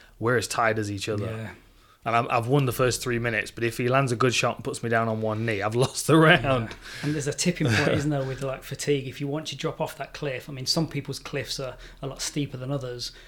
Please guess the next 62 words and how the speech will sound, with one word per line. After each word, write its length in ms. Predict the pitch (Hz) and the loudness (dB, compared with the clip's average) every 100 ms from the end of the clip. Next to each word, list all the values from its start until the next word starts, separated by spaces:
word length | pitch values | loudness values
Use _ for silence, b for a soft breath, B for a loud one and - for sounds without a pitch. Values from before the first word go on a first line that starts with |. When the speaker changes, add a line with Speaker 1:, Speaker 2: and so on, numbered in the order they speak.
| B | B
Speaker 2:
but, 120 | - 82 | -16 -16
wh-, 300 | 85 - 190 | -16 -16 -8
you 100 | 139 | -6
know, 180 | 127 123 - - | -6 -10 -14 -8
there's 140 | 156 | -6
just 240 | 151 190 - | -4 -2 0
not 120 | 151 | -2
enough 200 | 139 - | -4 -6
time 280 | - 151 139 | -6 -4 -4
in 60 | |
the 60 | 120 | -6
fight 300 | - 143 - | -8 -6 -6
to 40 | |
get 140 | - 139 | -8 -10
it 160 | - | -8
back 280 | 156 151 - | -4 -4 -6
and 140 | 143 123 | -10 -10
get 140 | 147 | -10
your 120 | 131 | -8
arms 240 | 131 135 123 | -6 -6 -4
going 280 | 139 131 | -6 -6
again 340 | 123 135 135 131 | -6 -6 -6 -6
and, 160 | 123 123 B B B B | -10 -14 B B B B
and 280 | 135 131 170 - - - - | -10 -8 -10 -16 -20 -20 -10
be 140 | 160 147 | -4 -4
in 80 | 135 | -4
a 40 | |
place 320 | - 139 131 | -6 -6 -4
where 120 | 139 | -6
you 60 | 131 | -8
can 260 | - 127 123 | -10 -12 -10
get 200 | - 143 | -10 -8
on 100 | 139 | -10
the 80 | 131 | -8
attack 320 | - 151 - | -8 -8 -8
again. 240 | 139 101 | -10 -6
Speaker 1:
No. 120 | 95 - - - - b b b b | -8 -8 -16 -20 -20 b b b b
Speaker 2:
Tough, 280 | - 143 - | -16 -14 -12
innit? 180 | 139 120 - B B B B B B B B B B B | -12 -12 -14 B B B B B B B B B B B
Well, 280 | 147 170 170 - - - - - | 4 4 4 -8 -16 -16 -14 -2
I 60 | 170 | 2
mean, 240 | 170 170 | 4 4
I 80 | 165 | 2
don't, 180 | 185 160 | 2 2
I 40 | |
don't 120 | 156 | 2
know 60 | 147 | 2
what 120 | 147 | -2
they'll 100 | 139 | 0
do 140 | 147 | 0
with 100 | 139 | 0
him, 160 | 131 127 | -4 -6
but, 160 | 127 - | -8 -6
and 140 | 147 | -6
he 240 | 151 127 139 | -6 -6 -4
must 240 | 139 - | -4 -6
be 80 | 139 | -8
on 100 | 120 | -10
a 100 | 120 | -10
high 440 | 110 - 131 127 123 | -10 -6 -6 -6 -6
right 240 | 120 127 | -8 -8
now. 300 | 131 131 | -12 -12